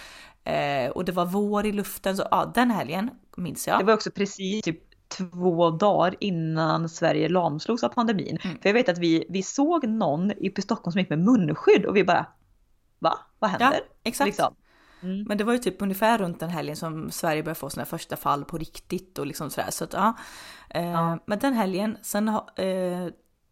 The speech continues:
Speaker 1: två månader senare, nionde maj, då var vi på Upper House, eh, jag och min kille. Blev uppgraderade till någon svit, vi liksom så här bada, var typ,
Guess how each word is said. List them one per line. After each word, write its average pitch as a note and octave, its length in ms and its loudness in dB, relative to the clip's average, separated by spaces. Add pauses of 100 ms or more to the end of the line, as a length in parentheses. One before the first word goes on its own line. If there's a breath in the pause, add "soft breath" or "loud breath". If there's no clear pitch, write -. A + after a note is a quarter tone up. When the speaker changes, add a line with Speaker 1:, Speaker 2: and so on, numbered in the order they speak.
(240)
Speaker 1:
två A3+ 200 -2
månader G3 260 0
senare, E3+ 440 -2 (100)
nionde G3+ 460 0
maj, F#3+ 440 2
då F3+ 180 -6
var F#3 160 0
vi E3 140 -2
på - 120 -4
Upper - 560 0
House, A3+ 440 -4
eh, F3 100 -6 (120)
jag D#3 200 -4
och D#3+ 80 -4
min D#3 100 -8
kille. D3 340 -4 (400 loud breath)
Blev - 140 0
uppgraderade F3 600 -2
till F3+ 120 -6
någon F3 80 -4
svit, G#3+ 680 -2
vi F3 120 2
liksom E3+ 260 -2
så F#3 60 0
här E3 180 2
bada, E3 680 2
var F3 160 -2
typ, - 180 -6